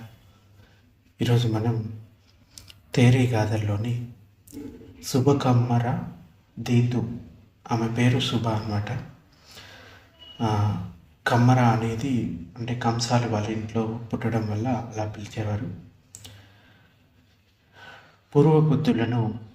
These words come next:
సేవించుకున్న పుణ్యం వ-, పుణ్యఫలం వల్ల ఈమె రాజగృహంలోని ధనవంతులైన బంగారు కమ్మరి పని చేసే కంసాలుల ఇంట్లో జన్మించింది.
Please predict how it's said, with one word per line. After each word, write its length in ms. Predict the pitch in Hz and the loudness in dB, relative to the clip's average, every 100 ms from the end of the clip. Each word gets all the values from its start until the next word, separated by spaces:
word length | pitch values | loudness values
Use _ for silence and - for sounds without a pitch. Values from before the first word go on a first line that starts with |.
| - - | -20 -4
సేవించుకున్న 600 | 135 123 127 127 - 117 | 2 4 6 4 0 -2
పుణ్యం 420 | 113 - 113 117 107 | -4 -4 -2 -2 0
వ-, 160 | 107 104 - - - - 127 | -4 -6 -12 -20 -20 -4 0
పుణ్యఫలం 520 | 123 - 123 110 104 | 2 2 0 -2 -2
వల్ల 240 | 104 127 - - - - _ _ _ _ _ _ _ - 143 | -2 -2 -6 -12 -20 -20 _ _ _ _ _ _ _ -6 2
ఈమె 380 | 135 120 120 - - - - - - - | 4 4 2 -2 -8 -14 -18 -20 -18 2
రాజగృహంలోని 1000 | 123 127 143 - - 120 117 117 - - - - _ _ - | 4 6 4 -2 -4 -2 -2 -2 -4 -10 -14 -20 _ _ -4
ధనవంతులైన 960 | 127 123 127 139 - 117 120 123 120 - - - _ _ _ - - _ - 113 | 2 4 4 0 0 0 0 -2 -2 -6 -12 -20 _ _ _ -20 -20 _ -10 2
బంగారు 640 | 123 123 135 120 - - - - - - - _ _ - | 4 6 6 4 4 0 -6 -10 -16 -20 -20 _ _ 0
కమ్మరి 360 | 123 135 143 | 2 4 4
పని 220 | - 117 | 2 0
చేసే 640 | 117 - 107 - 113 107 - - - | 0 -2 -4 -4 -4 -4 -8 -16 -2
కంసాలుల 600 | 120 120 - 127 123 120 | 2 4 4 2 2 2
ఇంట్లో 680 | 113 107 - 117 110 107 - - - - | 0 -2 -2 -2 -2 -2 -6 -10 -10 -2
జన్మించింది. 760 | 120 117 110 110 110 107 160 | -2 0 -2 -4 -6 -6 -6